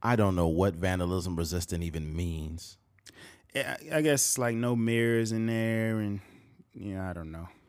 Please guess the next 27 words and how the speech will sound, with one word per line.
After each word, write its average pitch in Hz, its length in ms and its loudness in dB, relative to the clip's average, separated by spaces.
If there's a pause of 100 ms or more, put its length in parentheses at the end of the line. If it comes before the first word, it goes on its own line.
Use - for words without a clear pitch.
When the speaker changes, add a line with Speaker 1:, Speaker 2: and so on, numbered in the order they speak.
(200)
Speaker 2:
Yeah, - 200 -14
I 73 60 -14
don't 87 140 -10
know. 101 60 2
Speaker 1:
It's 101 140 2
just 110 220 4
a 98 80 4
new 101 260 4
way 98 300 4
for 98 180 0
them 95 220 0
to 90 80 0
rip 87 220 0
Speaker 2:
Vandalism 90 260 0
Speaker 1:
motherfuckers 87 260 2
off. 85 240 4
Speaker 2:
resistant. - 460 -8
Speaker 1:
Uh, 95 160 4
this 98 160 4
is 104 80 2
how 95 100 4
we're 90 120 2
gonna 87 120 0
steal 87 220 0
your 85 100 2
money. 82 380 -2
Um, 127 800 6